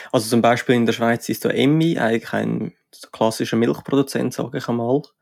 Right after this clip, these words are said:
Aber sie ha-, bieten ja oder haben auch jetzt eine eigene, äh, Marke in dem Sinn, wo sie ja, äh, vegane oder eben, äh, ja, pflanzliche Milch haben und, und, und Joghurt und so weiter. Also,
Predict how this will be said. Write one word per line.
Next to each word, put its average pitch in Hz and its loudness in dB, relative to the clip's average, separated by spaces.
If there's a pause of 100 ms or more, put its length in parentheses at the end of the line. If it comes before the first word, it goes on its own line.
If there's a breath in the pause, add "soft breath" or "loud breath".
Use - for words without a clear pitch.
(540 loud breath)
Aber 120 2
sie 127 -2
ha-, 127 -10 (100)
bieten 127 2
ja 110 -2 (720)
oder 110 -2
haben 113 2
auch 117 2
jetzt 135 -4
eine 113 -4
eigene, 120 -2
äh, 117 -4
Marke 117 0
in - -18
dem 131 -2
Sinn, 127 -6
wo 117 -4
sie 117 -2
ja, 117 0 (640 loud breath)
äh, 117 -4
vegane 123 2
oder 113 -4
eben, 113 -6 (140)
äh, 151 -20 (580)
ja, 113 -6 (100)
pflanzliche 120 -2
Milch 131 2
haben 110 0
und, 117 -4 (100)
und, 113 -6
und 113 -6
Joghurt 120 2
und - -6
so - -10
weiter. 113 -2
Also, 110 2